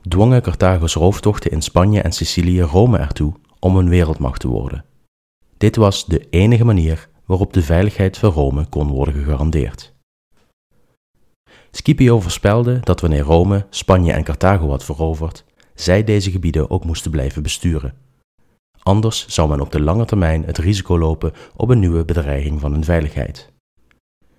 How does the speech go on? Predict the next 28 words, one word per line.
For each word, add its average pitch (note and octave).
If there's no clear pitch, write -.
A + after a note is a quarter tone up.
De F#2+
zee A2
rondom F#2+
Italië D#2
was E2+
niet G2+
langer D2+
een F#2
voldoende D#2+
veiligheidsbuffer, D#2+
zoals G2
gebleken D#2
uit -
de F#2+
verschillende E2
invasies D2
van C#2
Italië. C#2+
Met D2
de D#2
verovering A2
van D#2+
Noord-Afrika F#2+
en G#2+
Spanje, E2
zoals -
Scipio C2+
voorstond, D#2